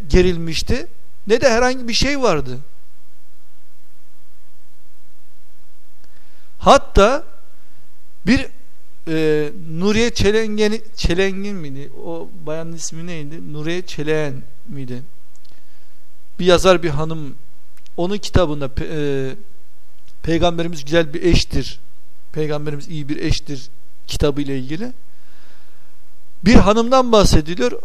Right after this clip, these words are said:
Hanımı, o hanımı işte Hazreti Ayşe ile Hazreti Zeynep'in, Peygamberimiz geldiğinde o hanıma bir oyun yapmışlar, oyun düzenlemişler.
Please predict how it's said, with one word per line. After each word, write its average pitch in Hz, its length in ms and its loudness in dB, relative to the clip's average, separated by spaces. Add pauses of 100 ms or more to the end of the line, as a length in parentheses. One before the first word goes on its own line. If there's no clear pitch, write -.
Hanımı, 220 640 4 (840)
o 226 200 8
hanımı 226 360 2
işte 220 220 2
Hazreti 190 460 2
Ayşe 202 280 4
ile 208 120 2
Hazreti 180 480 0
Zeynep'in, 185 600 2 (120)
Peygamberimiz 190 720 2
geldiğinde 190 360 0
o 190 160 0
hanıma 190 420 -2
bir 202 120 -2 (380)
oyun 190 240 4
yapmışlar, 156 640 0
oyun 180 320 0
düzenlemişler. 143 800 0